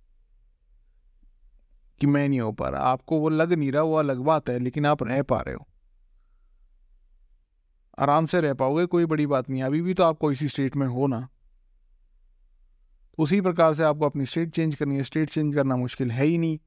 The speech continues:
स्टेट चेंज करना जब मुश्किल है ही नहीं, तो आपको स्टेट में रहना भी कोई मुश्किल नहीं है। रहना कोई मुश्किल नहीं है, तो आपको जो चीज़ चाहिए आपको लाइफ में, वो चीज़ मिलेगी ही मिलेगी।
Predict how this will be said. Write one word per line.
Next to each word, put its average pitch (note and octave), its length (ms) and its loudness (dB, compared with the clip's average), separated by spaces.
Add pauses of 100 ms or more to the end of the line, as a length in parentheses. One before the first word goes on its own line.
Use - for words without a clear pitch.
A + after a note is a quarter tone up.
(340)
स्टेट F3 220 4
चेंज E3+ 220 0
करना D#3+ 220 2
जब D3+ 100 2
मुश्किल C#3 320 -2
है A#2 180 0
ही F3 120 4
नहीं, D3 140 0
तो B2 80 2
आपको B2 220 -2
स्टेट C3 320 -2
में B2+ 120 -2
रहना B2 280 0
भी D#3 80 0
कोई D3+ 160 0
मुश्किल D3+ 340 -4
नहीं C#3 160 -2
है। C#3 100 -4 (340)
रहना D#3 280 2
कोई E3+ 160 0
मुश्किल D#3+ 340 0
नहीं D3 100 0
है, C3+ 80 -2
तो A#2 100 -2
आपको B2 340 -6 (300)
जो D3 200 2
चीज़ B2+ 200 -2
चाहिए A2+ 260 -2
आपको - 240 -6
लाइफ - 220 -6
में, C3 80 -2
वो - 140 -4
चीज़ A#2+ 220 -6
मिलेगी D3+ 360 2
ही D3+ 80 2
मिलेगी। C3 460 0